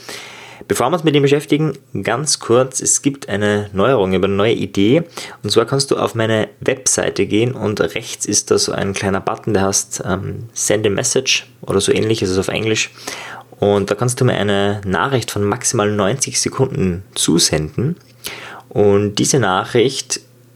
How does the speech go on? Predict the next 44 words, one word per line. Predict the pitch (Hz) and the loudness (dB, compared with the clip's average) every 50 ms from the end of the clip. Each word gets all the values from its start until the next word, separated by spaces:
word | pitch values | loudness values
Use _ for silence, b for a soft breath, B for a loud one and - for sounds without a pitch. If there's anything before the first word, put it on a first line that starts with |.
| - - | -18 -8
soll | - - - 202 117 - | -4 0 2 2 2 4
eine | - 98 95 | 2 2 0
Frage | - - - - 65 95 101 95 | -2 -2 -2 -2 0 0 0 0
für | 92 - 95 | 0 0 0
diesen | 92 90 87 87 85 85 82 - | 0 0 0 0 -2 -4 -4 -4
Podcast | - 98 - - - - - - - - - | -4 -6 -4 -4 -4 -2 -2 -2 -2 -4 -4
sein. | - - - | -4 -4 -2
Das | - 95 | 0 0
heißt, | 101 - - | 0 0 0
wenn | 110 | 0
dich | 110 110 - - - | 0 0 0 0 0
irgendwas | - 135 127 120 120 | 2 2 2 2 2
interessiert | 107 101 101 101 - - 101 98 | 0 0 0 0 2 2 2 2
und | 95 92 | 2 2
irgendwas | 90 98 104 95 - - - 90 92 | 2 2 2 0 0 -2 -2 -2 0
wissen | 135 143 - - 101 90 85 | 2 2 2 2 0 0 0
möchtest, | 82 80 - - - - - - - - - B B B B B B B | 0 -2 -2 -2 0 0 0 0 -2 -6 -8 B B B B B B B
schick | B - - - - | B -2 -2 0 0
mir | 143 - - | 0 0 0
einfach | 107 104 107 104 | -2 -4 -4 -4
die | - - 101 98 95 92 90 - - | -2 0 2 2 2 2 0 -2 -6
Frage, | - - - - 82 87 101 113 123 123 127 131 139 - - - _ - - - - - - - - - - - - - - | -14 -12 -6 -2 0 0 2 2 2 0 0 0 -4 -6 -12 -20 _ -20 -20 -20 -20 -20 -20 -20 -20 -20 -20 -16 -16 -14 -10
send, | - - - 110 110 107 - - | -4 -2 -2 -2 -2 -2 -4 -2
also | 107 98 92 90 92 - | 0 0 0 0 0 -4
sprich | - - - 127 123 - | -8 -4 -4 -4 -4 -2
die | - 123 - | 0 0 0
auf | - 80 92 110 123 - - - B B B B B B B | 2 2 2 2 0 -2 -6 -12 B B B B B B B
und | 107 104 | -4 -2
ich | 98 - - | -2 0 2
werde | 104 104 104 | 2 2 2
die | - | 2
dann, | 104 104 95 92 | 2 2 2 0
wenn | 90 85 | 0 0
du | 87 87 | 2 2
möchtest, | 98 117 139 139 - - 117 117 - - - - - | 4 2 2 2 2 2 2 2 2 -2 -6 -8 -6
äh, | - 98 92 90 90 | -4 -2 -2 -2 -2
das | 90 - - | -2 -2 -2
sagst | 101 - - - | -2 -4 -4 -2
du | 98 | -2
mir | 90 | 0
am | 90 | 0
besten | 92 90 - - - 92 90 - B B B B B - | 0 0 0 0 -2 -4 -4 -6 B B B B B -6
noch | 95 - - | -4 -2 -2
dazu, | - - - - - 107 107 104 107 | -2 -2 0 2 2 4 2 2 0